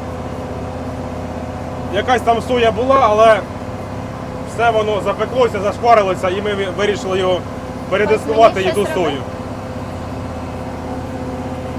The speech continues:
Speaker 1: Не роби нічого, не роби нічого.
Speaker 2: На газ нажимати?
Speaker 1: Ні, ні, ні. Ск-, скинеш га-, щеплення, нажмеш.
Speaker 2: Ага, щас?
Speaker 1: Не зараз,
Speaker 2: Коли
Speaker 1: трошки
Speaker 2: нажму?
Speaker 1: пізніше. Я скажу, коли.
Speaker 2: Ага.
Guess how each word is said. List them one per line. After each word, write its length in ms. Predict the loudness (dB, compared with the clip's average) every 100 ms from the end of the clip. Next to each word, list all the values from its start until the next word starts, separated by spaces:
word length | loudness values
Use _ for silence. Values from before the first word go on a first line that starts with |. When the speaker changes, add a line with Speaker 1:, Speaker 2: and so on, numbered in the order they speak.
| -2
Speaker 1:
Не 100 | 0
роби 220 | 2 4
нічого, 460 | 2 0 0 2 2 -2 -6 -2
не 60 |
роби 180 | 0 0
нічого. 400 | -2 -2 -2 -2 -4 -6 -6 -2
Speaker 2:
На 60 | 0 0
газ 80 | -2 -2
нажимати? 300 | -4 -2 -2 -4 -6 -6 -6 -6 -6 -4 -4
Speaker 1:
Ні, 100 | -2 0
ні, 100 | 0
ні. 100 | -2
Ск-, 640 | -2 -4 -6 -6 -6 -2
скинеш 300 | 4 6 6
га-, 120 | 4 2 -4 -6 -2
щеплення, 340 | 0 0 -2 -2 -4 -4
нажмеш. 340 | -4 -4 -4 -6 -6 -4
Speaker 2:
Ага, 220 | -4 -4 -4
щас? 180 | -2 0 -2 -4 -6 -4 -2
Speaker 1:
Не 100 | 0
зараз, 240 | 4 4 4
Speaker 2:
Коли 120 | 2
Speaker 1:
трошки 260 | 0 0 0
Speaker 2:
нажму? 100 | 0
Speaker 1:
пізніше. 440 | 0 -4 -4 -4 -6 -6 -8 -8 -6 -4
Я 120 | -2
скажу, 300 | 2 4 4
коли. 220 | 2 0 -2
Speaker 2:
Ага. 140 | -4